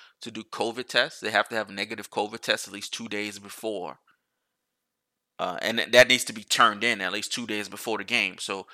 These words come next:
the day of the game, you can't say, "Oh, these people are n-, tested negative." No, it needs to happen before that. So,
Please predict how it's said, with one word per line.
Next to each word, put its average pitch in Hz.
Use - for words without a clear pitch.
the 113
day 131
of 127
the 120
game, 127
you 127
can't 117
say, 110
"Oh, 113
these 113
people 95
are 80
n-, 95
tested 95
negative." 90
No, 101
it 104
needs 123
to 110
happen 101
before 90
that. -
So, 104